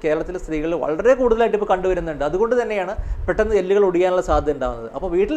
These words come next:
നിൽക്കുമ്പോൾ നമ്മൾ മാക്സിമം വസ്ത്രം ധരിച്ചിട്ട് സൂര്യപ്രകാശം കൊണ്ടിട്ട് കാര്യമില്ല. ഈ സൂര്യപ്രകാശം നമ്മുടെ നേരെ സ്കിന്നിലൊന്ന് വീണിട്ട് അവിടെയാണ് ഇത് ഉൽപ്പാദിപ്പിക്കപ്പെടുന്നത്. വിറ്റാമിൻ ഡി ത്രീ ഉണ്ടെങ്കിൽ മാത്രമേ നമ്മൾ കഴിക്കുന്ന ഭക്ഷണത്തിലെ കാൽഷ്യം അത് എല്ലുകളിലേക്ക്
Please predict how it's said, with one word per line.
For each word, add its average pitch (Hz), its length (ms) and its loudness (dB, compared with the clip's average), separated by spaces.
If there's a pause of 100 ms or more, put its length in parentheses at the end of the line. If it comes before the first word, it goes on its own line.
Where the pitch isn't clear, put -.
നിൽക്കുമ്പോൾ 185 340 -2 (420)
നമ്മൾ 202 200 0
മാക്സിമം 196 480 -2 (160)
വസ്ത്രം 277 380 2
ധരിച്ചിട്ട് 226 380 0
സൂര്യപ്രകാശം 226 600 0
കൊണ്ടിട്ട് 214 260 -4
കാര്യമില്ല. 208 400 4 (380)
ഈ 214 120 -6
സൂര്യപ്രകാശം 262 540 2
നമ്മുടെ 247 200 0
നേരെ 233 180 2
സ്കിന്നിലൊന്ന് 233 560 2
വീണിട്ട് 196 380 0 (200)
അവിടെയാണ് 208 500 4
ഇത് 175 160 0
ഉൽപ്പാദിപ്പിക്കപ്പെടുന്നത്. 139 840 -2 (400)
വിറ്റാമിൻ 254 460 0
ഡി 226 100 -2 (140)
ത്രീ 262 220 0
ഉണ്ടെങ്കിൽ 226 340 -4 (140)
മാത്രമേ 208 520 -2 (200)
നമ്മൾ 196 160 -4 (100)
കഴിക്കുന്ന 185 380 -4
ഭക്ഷണത്തിലെ 185 400 -8 (120)
കാൽഷ്യം 156 500 -2 (460)
അത് 214 120 2 (520)
എല്ലുകളിലേക്ക് 180 560 0